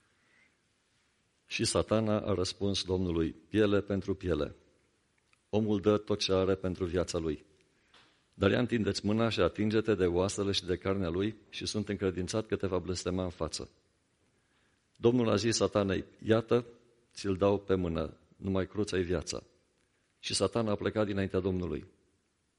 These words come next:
Apoi a lovit pe Iov cu o bubă rea din talpa piciorului până în creștetul capului. Și Iov a luat un ciob să se scarpine și a șezut pe cenușă. Nevastă sa i-a zis: „Tu rămâi neclintit în neprihănirea ta,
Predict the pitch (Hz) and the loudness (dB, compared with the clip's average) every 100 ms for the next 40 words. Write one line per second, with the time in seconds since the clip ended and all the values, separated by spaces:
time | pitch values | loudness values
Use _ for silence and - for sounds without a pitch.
0 | _ _ 87 - 110 110 - _ - 98 | _ _ -6 2 2 2 -6 _ -6 -2
1 | 90 107 - 95 98 104 - 98 87 101 | 0 -2 -2 0 2 0 -2 -4 -2 -2
2 | 87 90 101 98 - _ _ 95 87 101 | 0 2 0 -2 -16 _ _ -6 -2 -2
3 | 95 92 101 101 95 92 90 - 95 90 | -2 -6 -4 -6 -2 -2 -4 -4 -6 -6
4 | - 90 - 85 82 - 71 73 71 - | -6 -8 -6 -6 -6 -6 -8 -8 -10 -12
5 | _ _ _ _ _ _ _ _ - 87 | _ _ _ _ _ _ _ _ -10 0
6 | 98 98 87 95 - 90 - 101 101 - | 0 2 2 2 0 -6 -2 -2 -4 -14
7 | _ _ _ - - - 80 - 98 95 | _ _ _ -14 -10 -8 -8 -4 -4 -4
8 | 101 95 92 90 85 85 85 95 _ 87 | -6 -6 -6 -6 -6 -8 -6 -8 _ -8
9 | - 92 98 - 85 - _ _ _ _ | -6 -6 -4 -4 -6 -10 _ _ _ _
10 | _ _ _ _ _ _ _ 110 127 127 | _ _ _ _ _ _ _ 0 0 0
11 | 104 110 101 104 120 - - _ _ _ | -2 2 2 2 0 -4 -8 _ _ _
12 | 120 110 110 117 113 - 104 98 110 - | 0 0 0 0 0 -2 -4 -2 -4 -4
13 | 92 90 - 90 98 101 87 92 | -4 -4 -4 -2 0 0 0 -2